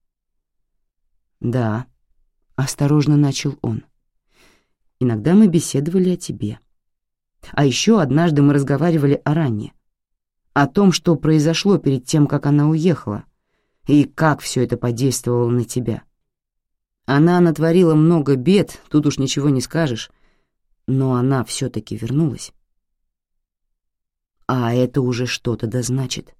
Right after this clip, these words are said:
Быть может, она надеется на второй шанс. А может быть, в глубине души ты и сама хочешь ей этот шанс дать? Лиззи недовольно скосила на него глаза.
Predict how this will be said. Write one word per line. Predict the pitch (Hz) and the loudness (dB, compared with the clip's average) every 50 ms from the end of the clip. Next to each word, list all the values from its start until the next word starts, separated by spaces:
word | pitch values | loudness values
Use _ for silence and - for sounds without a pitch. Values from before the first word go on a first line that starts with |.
| _ _ _ _ _ _ _ _ - - - - - | _ _ _ _ _ _ _ _ -20 -20 -16 -6 -2
Быть | 135 131 - | -2 -2 0
может, | 127 131 139 151 165 175 156 - - | 0 0 2 2 2 0 0 -2 -2
она | 135 131 147 | -2 0 2
надеется | 151 151 139 131 117 139 147 147 143 - - 143 | 2 2 0 0 0 2 2 2 2 0 0 0
на | 143 139 | 0 0
второй | - - 127 123 139 143 | -2 -4 -6 -4 -4 -4
шанс. | 123 - - 156 160 165 160 - - _ _ _ _ _ _ _ _ _ _ _ _ _ _ _ _ _ | -4 -6 -6 -6 -6 -8 -8 -12 -16 _ _ _ _ _ _ _ _ _ _ _ _ _ _ _ _ _
А | - 127 131 | -6 -2 0
может | 143 143 139 139 131 117 | 2 2 2 0 -2 -2
быть, | 110 147 160 147 | 0 0 0 -2
в | 131 120 | -2 -6
глубине | 117 123 113 120 135 151 165 | -6 -4 -2 0 2 2 2
души | 156 135 135 127 - - 165 165 151 - - _ _ _ _ _ _ | 2 0 -2 -4 -4 -2 0 0 -2 -2 -8 _ _ _ _ _ _
ты | - 151 151 | 2 4 4
и | 143 | 4
сама | - - 139 131 127 127 143 175 208 208 | 2 0 0 0 0 2 2 2 0 0
хочешь | - - 190 175 156 - - 120 - - | -2 -2 -2 -2 -2 -2 -4 -6 -6 -4
ей | 131 139 139 131 - | -2 -2 0 0 -2
этот | - 120 - 127 127 - | -4 -6 -6 -6 -8 -6
шанс | - - - 147 120 113 - - - _ | -6 -6 -6 -6 -6 -6 -8 -12 -12 _
дать? | - 151 156 185 156 117 - - - _ _ _ _ _ _ _ _ _ _ _ _ _ _ _ _ _ _ _ _ _ _ _ _ _ _ _ _ _ _ _ _ _ _ _ _ _ _ _ _ _ _ | -8 -8 -6 -8 -8 -10 -14 -20 -20 _ _ _ _ _ _ _ _ _ _ _ _ _ _ _ _ _ _ _ _ _ _ _ _ _ _ _ _ _ _ _ _ _ _ _ _ _ _ _ _ _ _
Лиззи | - 151 156 156 160 160 143 135 | 2 4 4 6 6 4 4 6
недовольно | 156 151 151 147 139 151 147 139 139 147 156 156 160 160 | 6 6 6 6 4 2 2 2 2 2 2 2 2 0
скосила | 151 - - 139 139 - - - 135 135 | -2 -2 -4 -4 -4 -4 -2 -2 -2 0
на | 127 123 123 | 0 0 0
него | 123 120 117 110 117 113 | 0 0 -2 -2 -4 -4
глаза. | 101 113 113 110 - 120 110 - | -4 -6 -6 -6 -8 -12 -14 -16